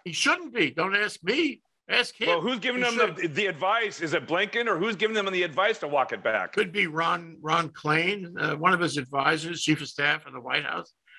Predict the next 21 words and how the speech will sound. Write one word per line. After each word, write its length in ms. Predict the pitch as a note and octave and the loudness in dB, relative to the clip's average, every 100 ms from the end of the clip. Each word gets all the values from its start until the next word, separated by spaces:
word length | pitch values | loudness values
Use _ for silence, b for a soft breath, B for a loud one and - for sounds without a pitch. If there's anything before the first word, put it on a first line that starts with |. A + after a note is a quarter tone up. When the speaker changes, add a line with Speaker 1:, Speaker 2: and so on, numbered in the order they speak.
| B _ | B _
Speaker 1:
Um, 180 | C3+ C#3+ | -2 2
but 140 | D#3+ D#3+ | 2 2
there, 220 | F3+ E3+ | 0 0
it's 200 | F3 - | -4 0
not 240 | G3 G#3+ - | 2 0 0
good 160 | G3 F3+ | -2 -2
advice. 500 | D3 E3 G#3+ D3+ D3 | -4 2 2 0 -4
You 120 | E3 | -2
ought 60 | |
to 80 | F#3 | -2
learn 220 | E3 F#3 F3 | 2 2 0
to 80 | D#3+ | -4
be 140 | D#3 | -2
more 240 | D3+ F3 | 2 2
affirmative 460 | D#3+ - E3 G3 E3+ | 0 0 0 0 -4
about 300 | C3+ C3 A#2+ | 0 0 0
these 240 | C3 A#2+ | -6 -8
things 280 | - C3+ B2+ | -4 -4 -4
and 100 | C3+ | -2
not 200 | D#3+ G3+ G3+ | 2 2 2
walk 200 | F#3+ | -2